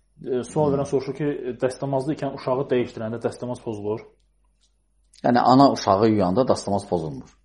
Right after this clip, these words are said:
Speaker 2: Ana, məsələn, uşağı yuyur, ha. Dastamaz pozulur, əllərini yuyursun, vəssalam. Dastamazsan.
Speaker 1: Hı hı.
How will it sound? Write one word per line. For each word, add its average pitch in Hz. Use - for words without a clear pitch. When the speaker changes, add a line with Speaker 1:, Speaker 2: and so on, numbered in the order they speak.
Speaker 2:
Ana, 107
məsələn, 101
uşağı 95
yuyur, 92
ha. 69
Dastamaz 131
pozulur, 131
əllərini 120
yuyursun, -
vəssalam. 87
Dastamazsan. -
Speaker 1:
Hı 120
hı. 107